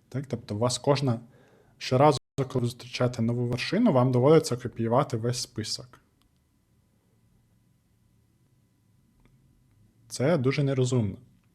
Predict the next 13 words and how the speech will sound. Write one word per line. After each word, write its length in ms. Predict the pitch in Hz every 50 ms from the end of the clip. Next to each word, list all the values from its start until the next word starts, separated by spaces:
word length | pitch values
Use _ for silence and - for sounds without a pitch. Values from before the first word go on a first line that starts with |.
| _ _ _ _
Так? 180 | - 120 143 131 - - _ _ _ _ _ _ _ _ _ _ - -
То 120 | - 107 - - -
N 260 | 135 143 139 135 - - -
операцій 500 | 123 123 - 127 135 135 131 - - 127
такого 400 | - 123 - - 120 120 123 123
вигляду 420 | 131 214 269 254 233 185 135 127
в 80 | 123 -
середньому 460 | - 123 131 135 127 131 127 123 117
займають 460 | 117 123 120 120 120 120 117 - -
O 40 | 113
велике 360 | 110 120 120 120 123 - 117
від 140 | 110 110 117
n, 300 | - - 135 175 247